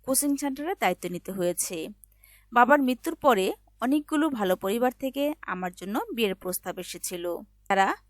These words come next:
করতে পারবে না বা যাদেরকে কখনো পাত্র হিসেবে যোগ্য মনে হয়নি আমার জন্য বাবার কাছে একসময়, এখনই তারা করুণা করে বিয়ে করে কন্যাদায়গ্রস্ত পরিবারকে উদ্ধার করতে চেয়েছিল।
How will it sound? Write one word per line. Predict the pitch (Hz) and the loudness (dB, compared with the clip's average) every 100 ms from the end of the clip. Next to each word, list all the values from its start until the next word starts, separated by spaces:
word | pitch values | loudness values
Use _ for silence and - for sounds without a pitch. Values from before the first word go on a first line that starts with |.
| - | 0
করতে | 208 - 208 | 2 2 -2
পারবে | 185 185 214 | 0 0 0
না | 202 233 453 - _ | 0 -2 -2 -8 _
বা | 214 233 247 | 4 8 8
যাদেরকে | 240 208 185 180 185 190 | 6 0 0 -4 -6 -2
কখনো | 185 - 202 | -2 0 -6
পাত্র | - 202 214 262 | -4 -2 -2 0
হিসেবে | 262 - 269 214 | 0 2 -2 0
যোগ্য | 202 190 - | 0 0 2
মনে | 262 285 320 | 4 6 6
হয়নি | 302 233 202 330 - | 6 4 0 -4 -6
আমার | - 185 190 185 | -4 0 0 -2
জন্য | 196 196 269 | -4 -4 0
বাবার | 262 185 180 | 2 2 0
কাছে | 190 190 - 226 240 - _ | -2 -6 -2 -2 -2 -6 _
একসময়, | 175 185 - 190 185 330 - - - | -8 -8 -8 -4 -2 -2 -4 -18 -2
এখনই | 269 - 349 | -2 2 0
তারা | 339 339 339 349 _ | 2 2 2 0 _
করুণা | 214 214 226 233 | -2 0 2 2
করে | 233 247 254 240 | 2 2 4 2
বিয়ে | 196 196 180 | -2 -6 -6
করে | 175 196 196 370 - _ | -2 -2 0 0 -4 _
কন্যাদায়গ্রস্ত | - 247 254 254 262 262 277 - | 2 4 4 2 2 2 0 0
পরিবারকে | 302 226 196 196 196 359 523 | 0 2 2 2 -2 -2 -2
উদ্ধার | 208 190 196 | -2 -2 -2
করতে | 190 190 175 | -2 -4 -8
চেয়েছিল। | - 180 - 202 | -6 -6 -6 -6